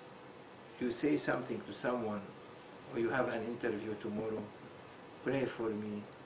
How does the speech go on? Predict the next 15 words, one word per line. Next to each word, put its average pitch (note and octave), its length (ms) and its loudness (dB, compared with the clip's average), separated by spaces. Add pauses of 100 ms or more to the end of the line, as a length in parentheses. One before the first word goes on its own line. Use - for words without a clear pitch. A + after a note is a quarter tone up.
You B2 160 4
pray E3+ 200 10
for C#3 200 4
him B2 320 2
and A#2 160 -2
he B2 100 -2
succeed C#3+ 600 4
in A#2 180 0
the A#2+ 100 2
interview, A2 540 -2 (1080)
he B2+ 80 0
will C3 160 2
be D3 200 8
so F3 300 8
happy B2 500 4